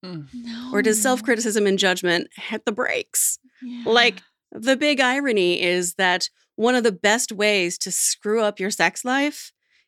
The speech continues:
Speaker 3: is to compare your sex life and judge it as inferior to what it is supposed to be. So
Speaker 2: Mm.
Speaker 3: knowing that the, your body is already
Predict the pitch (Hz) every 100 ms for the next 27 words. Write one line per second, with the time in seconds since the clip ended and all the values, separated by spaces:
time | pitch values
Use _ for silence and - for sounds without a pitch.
0 | - 208 - 233 - 214 190 220 214 220
1 | 202 196 180 180 175 170 165 - - _
2 | _ - 196 196 170 196 190 196 - 180
3 | 196 208 185 190 180 175 - 170 175 165
4 | 165 185 - - - - - 202 - 190
5 | 180 - - 180 254 233 160 180 - 254
6 | 254 269 330 415 117 - - _ - 269
7 | 277 220 - 247 202 214 285 330 240 -
8 | 240 294 269 214 320 262 170 156